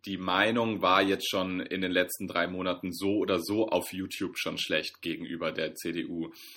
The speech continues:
Jetzt ein, ein, ein, ein Video zu bringen, was, was es tatsächlich in die Nachrichten schafft und so, ist natürlich auch einfach eiskaltes Kalkül. Also das hat der Rezo auch wirklich gut gemacht.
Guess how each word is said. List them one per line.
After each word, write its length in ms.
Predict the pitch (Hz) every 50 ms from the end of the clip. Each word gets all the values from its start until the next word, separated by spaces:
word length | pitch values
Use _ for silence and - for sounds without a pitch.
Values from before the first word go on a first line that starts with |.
| - -
Jetzt 440 | 95 95 98 98 - - - -
ein, 320 | - 98 95 92 92 92 90
ein, 380 | - - 87 87 87 87 87 87
ein, 400 | - - 85 87 85 85 85 -
ein 220 | - 87 87 82 90
Video 360 | 101 98 117 104 98 95 92
zu 220 | 92 - - 85 82
bringen, 340 | 90 92 92 92 92 90
was, 140 | 85 85 82 - - - - -
was 200 | - 90 82 -
es 120 | 87 82 -
tatsächlich 560 | - 90 82 - - 92 90 90 85 - -
in 120 | 90 90
die 100 | 87 87
Nachrichten 500 | 82 82 87 98 - - 98 - - - 87
schafft 380 | - - 85 82 - - -
und 120 | 87 82 82
so, 280 | - 85 87 90 87 - - - - - - - _ _
ist 240 | 104 98 95 - -
natürlich 460 | 95 90 - - 107 98 98 - -
auch 140 | - - -
einfach 380 | - 87 87 - - 87 -
eiskaltes 540 | - - 90 87 - - 90 87 85 - -
Kalkül. 540 | - 90 85 80 - - 101 90 80 78 -
Also 160 | - 80 85
das 160 | 80 85 - -
hat 160 | 92 90 -
der 140 | 95 85 82
Rezo 280 | 87 95 95 92 87 78
auch 200 | 82 82 - 87
wirklich 300 | 87 - 87 87 - -
gut 160 | 92 82 -
gemacht. 400 | 85 85 82 80 80 - -